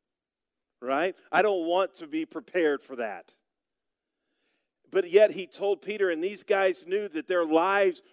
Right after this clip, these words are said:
were going to be in danger by preaching in the name of Jesus. And they said they believed in Jesus so strongly.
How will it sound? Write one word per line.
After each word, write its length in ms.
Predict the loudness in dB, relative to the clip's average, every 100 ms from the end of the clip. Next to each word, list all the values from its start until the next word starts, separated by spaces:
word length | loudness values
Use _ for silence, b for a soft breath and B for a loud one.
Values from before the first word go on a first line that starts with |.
| -4
were 140 | -4
going 380 | 0 2 2 0
to 80 | -2
be 240 | -6 -6
in 160 | -6 0
danger 480 | 2 2 -2 -4 -4
by 180 | -2
preaching 520 | -4 -6 -8 -8 -8 -6
in 80 |
the 80 | -4
name 280 | 0 0 -2
of 140 | -6
Jesus. 580 | -10 -14 -12 -12 -14 -14 B B -4
And 140 | 0
they 140 | 0
said 440 | 0 -2 2 2 2 b 2
they 120 | 4
believed 600 | 4 0 0 -2 -2 -2
in 120 | -6
Jesus 540 | -8 -10 -12 -10 -10 -10
so 220 | -8 -8
strongly. 640 | -8 -4 -2 -2 -2 -4